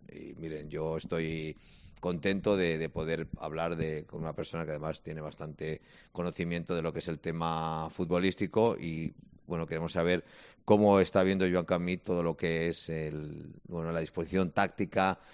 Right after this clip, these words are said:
y técnica de, de Rubi. Las siete y cuatro minutos. En el control de sonido está nuestro compañero Jorge Martínez, que debutamos con él hace casi una semana, el día famoso de la lluvia, y aca-, y al final tuvimos que acabar vía,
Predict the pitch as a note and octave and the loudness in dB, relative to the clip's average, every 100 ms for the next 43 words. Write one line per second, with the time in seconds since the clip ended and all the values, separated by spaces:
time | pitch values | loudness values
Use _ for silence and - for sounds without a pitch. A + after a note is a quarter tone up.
0 | - - F#2+ F#2 D#2+ F2+ F#2+ E2 F#2 F2 | -20 -10 -4 -4 -2 -2 0 2 2 4
1 | D#2+ D#2 D#2 D2+ D#2+ E2+ D2 C2 - - | 2 0 -4 -8 -4 -4 -4 -6 -10 -16
2 | - - - - - - B2 B2+ B2+ E3 | -20 -20 -20 -20 -8 6 12 12 12 10
3 | F3 E3 E3 D#3 D3 A2+ G2 - G2 G2+ | 10 12 12 12 10 8 4 4 4 4
4 | G2 C3 B2 A#2+ D3 C#3+ B2+ A#2 G2+ G2+ | 8 8 8 8 8 8 8 6 6 2
5 | G2 G#2 A#2 A2+ G#2 F#2+ G#2+ A2+ G#2 F#2 | 2 6 10 12 12 10 8 8 8 8
6 | B2 D3 C#3 - - - F#2+ F2+ F2+ F2 | 8 8 6 0 -8 4 6 8 8 6
7 | E2+ E2+ F2+ F2 F2+ - G#2+ G#2 - G2+ | 6 2 2 2 2 2 2 2 2 2
8 | G2+ G2+ _ _ A2+ A#2+ A2 F#2+ G2+ G2 | 2 0 _ _ 4 8 8 8 6 4
9 | - F#2 F2 G2 G#2+ A#2+ C#3 D#3+ - E2+ | 4 2 4 6 8 8 8 6 0 -6
10 | E2 F2+ F2 E2+ E2+ F2 F2 F#2 F#2 F2+ | -4 0 2 2 2 0 0 2 4 4
11 | F2 G#2 G#2+ A#2 A#2 F2+ E2 E2+ E2 E2 | 6 6 8 6 6 4 0 -2 -2 -4
12 | - F2 F2+ F2 F#2 - F2 E2+ F2 E2+ | -4 -2 0 0 -2 -4 -4 0 0 0
13 | - - - - E2+ G2 G2 F2+ F2 E2+ | -4 -18 -20 -12 -4 0 2 4 4 2
14 | E2 D#2+ D#2 D#2 | 2 0 -2 -4